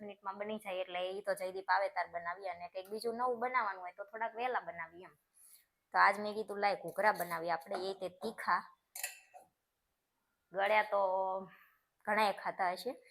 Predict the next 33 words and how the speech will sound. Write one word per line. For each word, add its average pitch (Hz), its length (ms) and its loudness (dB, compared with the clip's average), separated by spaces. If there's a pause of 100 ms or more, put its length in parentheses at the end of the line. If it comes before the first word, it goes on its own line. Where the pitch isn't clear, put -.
(240)
અને 214 140 0
તીખાય 254 380 4
અત્યારે 233 320 4
તો 226 100 2
હવે 214 120 4
બધાય 202 280 4
મળ-, 202 340 4
બધે 190 280 2
મળતા 220 440 2
જ 196 80 -2
હોય 196 160 -4
છે 226 120 -8
એટલે 185 220 -4
ઘણાએ 190 340 -4
ખાધેલા 214 540 0
જ 170 60 -8
હશે. 185 220 -6
પણ 196 160 -8
આજ 196 200 2
આપણે 180 260 0 (100)
ઘરે 185 160 0
બનાવવાના 170 580 -4
છે. 233 160 -8 (600)
તે 185 100 0
મેં 190 180 -6
કીધું, 190 180 -8
"લાય, 208 120 4
પહેલા 190 260 0
બટેકા 208 400 2
બાફવા 190 360 2
મૂકી 214 280 -6
દેવી 233 240 2
આપણે 226 300 0